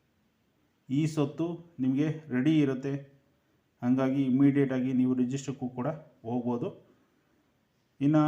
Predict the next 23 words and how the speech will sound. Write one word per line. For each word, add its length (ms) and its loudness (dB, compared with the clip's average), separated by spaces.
ಗ್ರೌಂಡ್ 300 0
ಫ್ಲೋರಲ್ಲಿ 340 0
ಏನು 180 2
ಈಗ 180 2
ನಾನು 180 2
ತೋರಿಸ್ತಾ 360 0
ಇದ್ದೀನೋ, 240 -4
ಈ 120 2
ಗ್ರೌಂಡ್ 320 0
ಫ್ಲೋರಲ್ಲಿ 420 -2
ಸಿಂಗಲ್ 440 0
ಬಿ 160 2
ಎಚ್ 120 -4
ಕೆ 120 -2
ಮನೆ 180 2
ಅವೈಲಬಲ್ 460 -2
ಇರುತ್ತೆ. 260 -6
ಈ 80 0
ಒಂದು 240 0
ಸಿಂಗಲ್ 360 -2
ಬಿ 80 -2
ಎಚ್ 200 -4
ಕೆಗೆ 280 -4